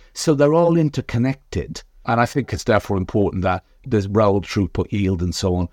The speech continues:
is considered, not just in the basis of the mathematics, but fundamentally, what is it saying? And what is it saying about our ability, A, to detect an abnormality,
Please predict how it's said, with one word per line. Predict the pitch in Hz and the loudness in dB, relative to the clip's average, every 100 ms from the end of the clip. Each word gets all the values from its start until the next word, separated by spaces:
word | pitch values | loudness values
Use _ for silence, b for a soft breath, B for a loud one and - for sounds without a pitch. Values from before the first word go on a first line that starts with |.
| _ _ | _ _
is | 127 120 - | 0 0 0
considered, | - 117 98 - 147 98 87 98 - _ - - | -4 -2 -2 2 0 2 -4 -6 -12 _ -20 -8
not | 175 214 254 - | 0 2 2 2
just | 170 - 120 | -2 0 0
in | 107 | 2
the | 98 | 0
basis | 107 101 90 - | -2 -4 -4 -6
of | 82 | -2
the | 92 | -2
mathematics, | 95 87 92 98 113 - 80 - | -2 -2 -2 -2 -2 -4 -6 -4
but | 87 | -6
fundamentally, | - - 127 104 95 87 80 82 | -4 0 2 2 2 0 0 -2
what | 82 113 - | 0 0 0
is | 110 87 78 | -2 -2 -2
it | 80 - | -6 -6
saying? | - 127 104 78 69 76 - _ - _ _ | -4 0 0 -2 -6 -10 -10 _ -20 _ _
And | 101 101 | -2 2
what | 113 120 | 2 2
is | 120 107 | 0 -2
it | 92 | -6
saying | - 101 95 95 | -2 0 0 0
about | 95 98 - | 0 -2 -2
our | 107 104 | 0 0
ability, | 92 104 95 - 95 - | 0 0 -2 -4 -8 -4
A, | 120 139 165 151 _ _ | -2 0 0 -2 _ _
to | - 110 | -2 0
detect | 101 - - - 131 - _ 135 | 0 -6 -12 -4 -4 -4 _ -2
an | 113 | 0
abnormality, | 110 101 104 98 95 95 87 85 - 135 | 0 0 0 0 0 0 0 -2 -2 -4